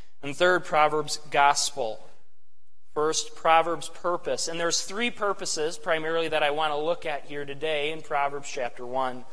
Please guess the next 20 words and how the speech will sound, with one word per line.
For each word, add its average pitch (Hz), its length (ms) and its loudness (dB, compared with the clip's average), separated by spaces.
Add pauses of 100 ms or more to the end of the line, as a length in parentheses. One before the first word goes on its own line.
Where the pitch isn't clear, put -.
(720)
The 175 80 0
first 202 680 8 (260)
purpose 226 480 4
of 196 180 -2
Proverbs 180 600 2
is 165 160 -2
Christological. 147 1040 -2 (1400)
The 143 80 -6
first 202 400 4
purpose 196 400 0
of 151 120 -6
Proverbs 156 480 2
is 151 120 -2
Christological. 160 960 0
And 156 100 -2
if 165 120 -4
you're 165 100 -2
sitting 233 400 4
there 208 280 4
and, 190 160 0